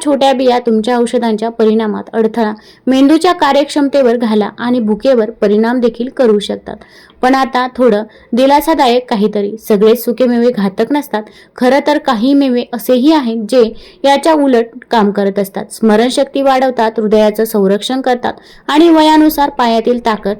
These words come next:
टिकवून ठेवतात. त्यांची नावे मी थोड्याच वेळात सांगणार आहे आणि ती प्रत्येक वयस्कर व्यक्तीने आपल्या आहारात समाविष्ट करायलाच हवी.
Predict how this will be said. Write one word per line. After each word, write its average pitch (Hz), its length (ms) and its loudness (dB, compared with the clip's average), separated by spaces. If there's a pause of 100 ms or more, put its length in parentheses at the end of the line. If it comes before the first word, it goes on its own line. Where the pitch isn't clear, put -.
टिकवून 196 300 -2
ठेवतात. 190 320 -6 (360)
त्यांची 294 300 2
नावे 311 280 2
मी 285 200 -2
थोड्याच 226 380 0
वेळात 220 220 0
सांगणार 202 360 -4
आहे 190 160 -6 (220)
आणि 220 240 0
ती 262 80 -2
प्रत्येक 226 480 -2
वयस्कर 226 480 2
व्यक्तीने 214 480 -2 (320)
आपल्या 311 280 2
आहारात 285 400 0
समाविष्ट 233 480 -2
करायलाच 214 540 0
हवी. 196 140 -8